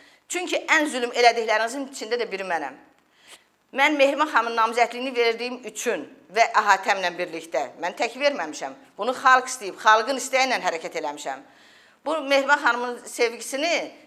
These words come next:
bizim içim-, yəni ürəyimizdə, ürəyimizdə qa-, qalmaması üçün, yəni millətin sözünü dediyim üçün sən məni sürgün elətdirdin. Altı il, altı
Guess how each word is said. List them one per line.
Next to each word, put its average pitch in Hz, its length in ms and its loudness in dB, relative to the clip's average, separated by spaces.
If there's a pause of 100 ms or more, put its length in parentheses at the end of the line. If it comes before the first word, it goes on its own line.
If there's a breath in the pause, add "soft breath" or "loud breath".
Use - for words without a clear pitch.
(100)
bizim 262 240 -4
içim-, 247 320 -10 (480)
yəni 233 240 2
ürəyimizdə, 226 560 2 (140)
ürəyimizdə 220 580 4
qa-, 196 400 6
qalmaması 190 640 4
üçün, 160 240 -8
yəni 208 240 0
millətin 226 420 2
sözünü 233 400 -4
dediyim 254 320 -2
üçün 226 300 -6 (220 loud breath)
sən 247 260 0
məni 247 160 2
sürgün 254 400 -2
elətdirdin. 156 600 -2 (360 loud breath)
Altı 262 380 6
il, 311 220 -2
altı 254 320 8